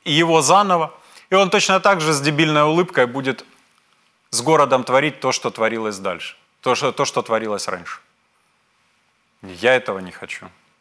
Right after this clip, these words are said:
А теперь возведите это в масштабы страны. Нельзя это допускать, иначе здесь нечего делать. Я прав или не прав, Диана? А, положили трубку уже, да?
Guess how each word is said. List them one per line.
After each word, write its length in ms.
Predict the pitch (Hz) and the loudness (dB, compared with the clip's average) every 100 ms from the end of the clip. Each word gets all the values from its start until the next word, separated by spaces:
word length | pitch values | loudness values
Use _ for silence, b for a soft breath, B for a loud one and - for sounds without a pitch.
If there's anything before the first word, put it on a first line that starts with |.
| _ _ b b b | _ _ b b b
А 100 | 117 | -4
теперь 260 | 113 135 180 | -2 2 2
возведите 500 | 156 135 135 147 135 | 2 0 -2 -2 0
это 140 | 117 | 0
в 40 | 117 | 0
масштабы 460 | 113 - 107 101 | 0 0 -2 -2
страны. 400 | 101 - 92 85 _ _ _ _ _ _ _ _ _ _ _ _ _ - | -6 -6 -12 -14 _ _ _ _ _ _ _ _ _ _ _ _ _ -14
Нельзя 540 | 120 127 147 143 143 | -8 -4 -4 0 0
это 180 | 104 101 | 0 -8
допускать, 560 | 101 127 - 95 87 - | -10 -10 -6 -6 -8 -14
иначе 360 | 127 143 151 143 | -6 -4 -4 -4
здесь 260 | 135 147 | -4 -4
нечего 380 | 143 127 - 123 | -4 -4 -4 -6
делать. 340 | 107 90 85 - _ _ _ _ _ _ _ _ _ _ _ | -6 -10 -10 -16 _ _ _ _ _ _ _ _ _ _ _
Я 160 | 117 131 | -2 0
прав 340 | 156 196 - | 4 2 2
или 100 | 143 | -4
не 100 | 123 | -8
прав, 260 | 120 98 87 | -4 -4 -4
Диана? 200 | 92 87 - _ _ _ _ _ _ _ _ _ _ _ _ _ _ _ _ _ _ _ _ _ _ _ _ _ _ _ _ | -10 -16 -18 _ _ _ _ _ _ _ _ _ _ _ _ _ _ _ _ _ _ _ _ _ _ _ _ _ _ _ _
А, 140 | 98 | -14
положили 420 | - 101 104 113 | -10 -10 -8 -10
трубку 360 | 107 147 - 98 | -10 -14 -14 -20
уже, 160 | 95 | -18
да? 80 | 98 | -20